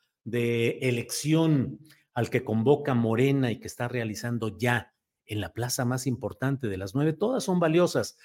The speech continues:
pero la Ciudad de México tiene un significado histórico, cultural, fundacional del movimiento de Morena, un movimiento nacional, pero con una gran fuerza en la Ciudad de México. Dados cargados, debo decirle que de los tres coordinadores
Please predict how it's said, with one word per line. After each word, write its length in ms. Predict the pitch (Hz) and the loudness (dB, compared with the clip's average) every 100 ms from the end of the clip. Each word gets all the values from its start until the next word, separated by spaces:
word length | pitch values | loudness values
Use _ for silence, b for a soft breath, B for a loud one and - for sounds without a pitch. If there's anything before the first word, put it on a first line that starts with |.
| b | b
pero 140 | - 190 | 0 2
la 120 | 147 | 2
Ciudad 180 | - 123 | 2 0
de 40 | |
México 380 | 131 131 135 127 | 0 -2 -4 -4
tiene 200 | 120 120 | -2 -2
un 60 | 113 | -4
significado 760 | 117 104 107 - 123 131 127 B B _ | -6 -8 -8 -2 0 2 0 B B _
histórico, 1000 | 107 - - 123 127 127 127 - 123 - | -8 -8 0 6 8 6 2 0 -2 -2
cultural, 500 | 107 - 107 120 143 | -10 -6 2 4 4
fundacional 1000 | 143 131 127 110 123 117 147 185 147 - _ _ - | 6 6 6 2 -2 0 2 4 2 -2 _ _ -4
del 160 | 117 | 0
movimiento 840 | 110 113 110 117 120 123 120 - _ _ _ | 2 2 2 2 0 0 -2 -4 _ _ _
de 220 | 104 110 | -4 0
Morena, 420 | 110 120 185 202 117 | 0 2 2 0 0
un 100 | 104 | -2
movimiento 340 | 107 110 143 | 0 -2 -2
nacional, 460 | 147 151 147 160 160 | -4 0 0 0 0
pero 200 | 135 - | 0 0
con 160 | 104 | -2
una 200 | 110 113 | -2 -2
gran 260 | 107 113 117 | 0 2 2
fuerza 380 | - 123 120 113 | 2 0 0 -4
en 60 | |
la 60 | 104 | -4
Ciudad 180 | 117 110 | -4 -4
de 40 | |
México. 300 | 98 - - _ _ | -6 -12 -20 _ _
Dados 420 | 120 147 160 170 - | 2 2 2 -2 -6
cargados, 720 | 104 101 120 175 214 214 - _ _ | -8 -8 -6 -4 -4 -6 -16 _ _
debo 200 | 123 185 | 6 8
decirle 340 | 175 - 170 185 | 8 8 6 6
que 80 | 135 | 6
de 100 | 117 | 6
los 220 | 110 - | 4 6
tres 300 | 165 190 - | 8 8 6
coordinadores 960 | 165 123 123 117 131 143 127 - - | 6 6 4 6 6 6 4 0 -10